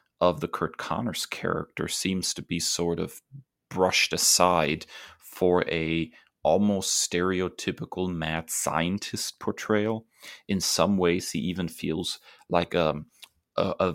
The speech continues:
a riff off of, uh, William Dafoe's Green Goblin, you know, the mad scientist who's experim-,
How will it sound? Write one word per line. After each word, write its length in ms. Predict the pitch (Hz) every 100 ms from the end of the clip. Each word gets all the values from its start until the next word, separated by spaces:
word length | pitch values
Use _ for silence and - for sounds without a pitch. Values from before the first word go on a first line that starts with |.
| -
a 100 | 95
riff 600 | 92 92 98 113 - - _ _ _
off 400 | 82 85 85 -
of, 380 | 85 87 85 - -
uh, 240 | 85 80 - _ _ _ _ 95
William 240 | 95 92
Dafoe's 680 | 82 - 85 82 82 - -
Green 320 | - 90 80
Goblin, 580 | 82 80 78 - - 67
you 80 |
know, 160 | 82 80
the 80 | 69
mad 260 | 82 71
scientist 720 | - 95 95 90 - 87 -
who's 140 | - 78
experim-, 600 | - - 92 90 87